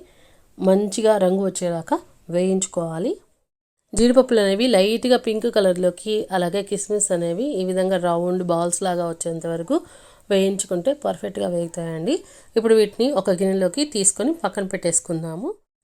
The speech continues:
ఇప్పుడు మిగిలిన ఈ నేతిలో ముప్పావు కప్పు లేదా వంద గ్రాముల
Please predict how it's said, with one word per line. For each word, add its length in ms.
ఇప్పుడు 260
మిగిలిన 340
ఈ 40
నేతిలో 380
ముప్పావు 440
కప్పు 240
లేదా 200
వంద 120
గ్రాముల 360